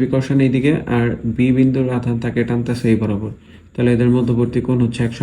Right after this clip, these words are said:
আশি ডিগ্রি। আর কোণ এক-, একশো আশি ডিগ্রি হলে লব্ধি প্রাবল্য কী হবে? বড়টা থেকে ছোটটা বাদ যাবে। তাহলে এখানে দেখতেছি ই থ্রি এর মান বড় আর ইবি এর মান ছোট।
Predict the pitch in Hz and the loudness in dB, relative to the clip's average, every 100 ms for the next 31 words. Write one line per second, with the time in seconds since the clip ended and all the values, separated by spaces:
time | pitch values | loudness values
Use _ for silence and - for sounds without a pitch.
0 | 127 123 110 104 107 107 - - - 107 | -2 0 0 0 -2 -4 -8 -20 -8 -4
1 | 113 127 123 123 127 - 127 - 120 120 | 0 0 2 0 -4 -6 -8 -2 -2 0
2 | 123 117 113 123 120 - 117 120 117 113 | 2 2 4 4 4 0 4 6 8 6
3 | 110 113 120 110 117 117 127 120 110 120 | 4 0 2 4 6 6 4 4 4 2
4 | - - - - - - _ 110 123 127 | -2 -16 -20 -20 -20 -20 _ 6 6 6
5 | 120 123 120 131 - 135 131 113 113 113 | 4 2 2 2 0 0 2 2 2 2
6 | - 113 104 - - - - 131 123 127 | 2 2 2 -4 -14 -20 -2 4 6 6
7 | 127 123 - 120 - 147 143 - 123 113 | 6 4 2 2 4 6 4 4 6 8
8 | 113 113 117 123 101 - - - - _ | 8 8 6 4 2 -2 -16 -20 -20 _
9 | - 117 113 - 113 120 117 117 135 156 | -2 2 4 4 6 6 8 6 6 2
10 | - - - 123 | -6 -16 -4 0